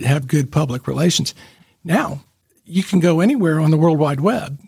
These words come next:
with podcasts, video blogs, whatever you want. So there are a lot of different channels there.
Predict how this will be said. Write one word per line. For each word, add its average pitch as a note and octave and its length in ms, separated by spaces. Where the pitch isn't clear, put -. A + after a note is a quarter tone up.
with D3 220
podcasts, D3+ 720
video C#3+ 480
blogs, C#3 480
whatever C#3+ 240
you C#3 160
want. F3 500
So E3 200
there D#3 180
are G#3+ 160
a E3+ 80
lot D3+ 220
of C#3 80
different D3 400
channels F#3+ 520
there. - 240